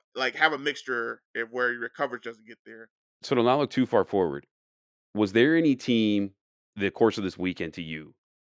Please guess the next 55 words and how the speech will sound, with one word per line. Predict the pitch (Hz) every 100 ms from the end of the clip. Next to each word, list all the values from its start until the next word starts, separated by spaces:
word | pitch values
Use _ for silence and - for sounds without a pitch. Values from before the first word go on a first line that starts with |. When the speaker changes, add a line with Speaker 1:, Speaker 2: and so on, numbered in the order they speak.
| _ 92
Speaker 2:
that | 90
was | 92 80
more | 92 101
convincing | - 95 80 90 - 90 82
of, | 67 80 80 78 _ _ _ _ _ _ _ _ -
"Let's," | 101 - -
even | 113
though | 113
we | 107 107
didn't | 107
have | 101 101
two | - 104
teams | 110 92 -
play | 98 90
this | 78 78
week, | 85 78
there | 87
was | 82
two | - 95
teams, | 87 80
of | 82
course, | - 82 78
the | 76
Speaker 1:
Yeah. | 82
Speaker 2:
Chiefs | 80 -
and | 85
the |
Eagles | 82 80 76
didn't | 80 80
play | 73 73
on | 80
the | 85
bye | 82 76
and | 73
all | 95 85
that. | 69 - _ _
But | 110
as | 107
far | - 156 185
as |
to | 160
who | 139
we | 143 127
did | 123
see | - 113
take | 110 104
the | 82
field, | 87 76 - _ _ _ _ _ _ -
did | 113 -
any | 139 170 175
other | 160
team | 123 135 123
convince | 101 104 107 110
you | 92 87
that, | 82